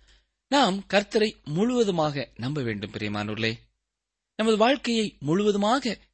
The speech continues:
கர்த்தரின் பாதத்திலே அர்ப்பணித்து, அவரிடமே எல்லாவற்றையும் ஒப்படைத்து விட வேண்டும். இன்று அநேகருடைய வாழ்க்கையிலே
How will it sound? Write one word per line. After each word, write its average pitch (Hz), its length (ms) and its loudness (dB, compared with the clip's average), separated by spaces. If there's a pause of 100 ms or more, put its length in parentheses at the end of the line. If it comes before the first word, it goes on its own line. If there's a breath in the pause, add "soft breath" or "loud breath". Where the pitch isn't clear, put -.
(100)
கர்த்தரின் 170 520 -4
பாதத்திலே 131 540 -2
அர்ப்பணித்து, 113 720 -6 (520 soft breath)
அவரிடமே 226 600 2
எல்லாவற்றையும் 208 800 -4
ஒப்படைத்து 143 460 -4
விட 107 140 -4
வேண்டும். 98 560 -6 (640 soft breath)
இன்று 131 180 0
அநேகருடைய 135 480 2
வாழ்க்கையிலே 117 600 -2